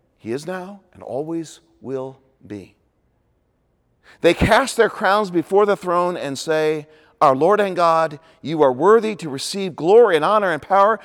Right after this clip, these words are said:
because you have created all things." All that universe, all this thing in the human body, everything else you can see and imagine, all created by God, this immense, big God. By your will, they exist and were created.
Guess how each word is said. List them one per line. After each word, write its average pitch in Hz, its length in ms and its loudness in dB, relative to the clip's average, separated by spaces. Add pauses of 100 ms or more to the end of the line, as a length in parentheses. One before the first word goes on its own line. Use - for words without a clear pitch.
(140)
because 151 340 -6
you 196 160 -4
have 196 240 -2
created 185 880 0 (220)
all 151 220 0
things." 139 840 -8 (400)
All 135 160 0
that 170 220 -4
universe, 175 460 -10
all 147 280 -2
this 170 220 -10
thing 185 180 -6
in 175 80 -10
the 175 100 -10
human 175 280 -8
body, 165 340 -4
everything 175 360 -6
else 175 200 -8
you 165 80 -10
can 165 140 -10
see 147 240 -16
and 156 80 -10
imagine, 135 420 -8 (400)
all 208 220 10
created 214 360 0
by 185 140 2
God, 180 460 -2
this 156 200 -8
immense, 175 720 -4
big 139 360 -4
God. 131 380 -6 (400)
By 185 320 6
your 240 320 8
will, 214 240 4
they 190 280 0
exist 147 600 -6 (440)
and 135 200 -8
were 131 100 -8
created. 113 460 -10